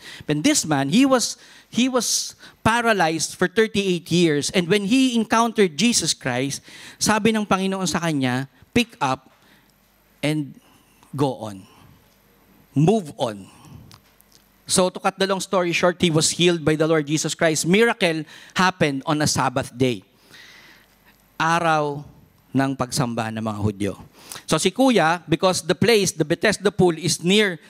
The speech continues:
to the temple court, si Kuya, bitbit yung kanyang banig, he walked towards the temple gate. Unfortunately, the Jewish leader saw him. And when the Jewish leader saw him, ang binabantayan po ng mga Jewish leaders or Jewish authority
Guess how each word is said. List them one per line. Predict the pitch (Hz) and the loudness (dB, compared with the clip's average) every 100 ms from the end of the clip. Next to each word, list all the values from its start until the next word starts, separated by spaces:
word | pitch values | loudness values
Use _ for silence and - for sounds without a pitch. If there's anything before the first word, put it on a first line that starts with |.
| - | -4
to | 165 | 0
the | |
temple | 170 196 196 208 | 2 2 2 0
court, | 190 156 156 - | 2 0 0 0
si | |
Kuya, | 175 262 214 185 | -2 2 4 4
bitbit | 175 - 208 - | 2 -2 -2 -2
yung | 226 | 0
kanyang | 214 208 202 | 0 0 0
banig, | 170 233 190 185 156 - - - | 0 0 -2 -4 -8 -20 -20 -6
he | - 262 262 | 2 4 4
walked | 240 240 233 - | 4 2 2 2
towards | 226 208 196 190 151 - - - - | 4 4 4 2 -2 -6 -10 -20 -4
the | 165 | -2
temple | - 180 170 175 | 0 0 2 0
gate. | 147 151 147 | 2 0 0
Unfortunately, | 180 185 277 285 262 233 196 185 | -2 2 2 4 2 2 2 2
the | 185 196 | 2 2
Jewish | 151 233 240 208 202 | 4 2 2 -2 0
leader | 208 185 190 | 0 2 2
saw | - 190 | 2 2
him. | 165 165 131 113 - - - | 2 0 -2 -12 -20 -10 -2
And | 185 | 0
when | 233 | 0
the | 226 | 0
Jewish | 170 294 330 - 214 | 2 2 2 0 2
leader | 285 240 220 | 2 2 2
saw | 262 277 | 2 2
him, | 196 190 | 2 0
ang | 208 208 | -2 0
binabantayan | 196 247 320 320 285 269 269 | 2 4 4 4 4 4 4
po | 269 | 4
ng | 269 254 | 4 4
mga | 240 233 | 2 2
Jewish | 156 262 277 254 - | 2 2 2 0 0
leaders | 185 269 254 196 180 - | 2 4 4 2 0 0
or | 175 | 0
Jewish | 135 262 269 - | 2 4 2 0
authority | 208 190 262 254 247 - 165 | 0 0 2 4 2 2 0